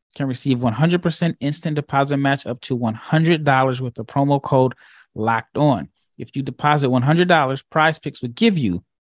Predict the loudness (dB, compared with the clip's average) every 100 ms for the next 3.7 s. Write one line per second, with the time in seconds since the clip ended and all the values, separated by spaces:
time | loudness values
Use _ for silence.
0 | _ -6 -4 -2 2 2 0 -8 -10 -10
1 | -6 -6 -4 -4 -6 0 4 4 4 0
2 | 0 _ _ _ -8 -6 -6 -8 -8 -6
3 | -6 -6 -2 0 0 -2 -12